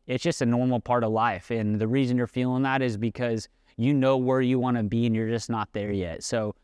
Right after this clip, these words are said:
pat yourself on the back for having standards for yourself, to wanting to be in a better place. If you guys have that, you're able to c-, accomplish greatness, because that means you guys have vision. That means you guys have a dream.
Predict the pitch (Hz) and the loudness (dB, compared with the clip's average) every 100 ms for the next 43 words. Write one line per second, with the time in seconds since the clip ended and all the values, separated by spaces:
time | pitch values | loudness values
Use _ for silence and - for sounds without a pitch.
0 | _ - 151 143 135 - 131 131 120 104 | _ 0 2 2 0 2 0 2 0 2
1 | 117 123 - 123 104 - 120 117 120 110 | 0 0 0 0 0 -2 -2 0 0 -2
2 | 123 117 104 120 120 120 110 110 117 117 | -2 -2 -2 -2 -2 -2 -2 -2 2 2
3 | 107 117 117 110 113 107 98 - 117 120 | 2 2 2 2 0 -2 -4 -4 -2 0
4 | 123 - _ - 120 147 135 120 127 123 | -2 -6 _ -4 2 2 2 2 2 2
5 | 117 120 127 117 123 117 117 113 104 - | 2 2 0 2 2 2 0 0 -2 -4
6 | 135 123 - 117 101 110 - 110 98 95 | -4 -4 -4 -4 -2 -4 0 -2 0 -4
7 | 95 - _ _ - 127 117 131 135 127 | -6 -12 _ _ -6 -2 2 2 2 2
8 | 117 117 120 117 120 107 110 110 113 113 | 2 0 0 0 0 0 0 0 2 0
9 | 110 117 117 107 110 110 107 117 107 98 | 0 0 0 0 0 -2 -2 -2 -2 -2
10 | 107 117 117 120 | 0 2 2 0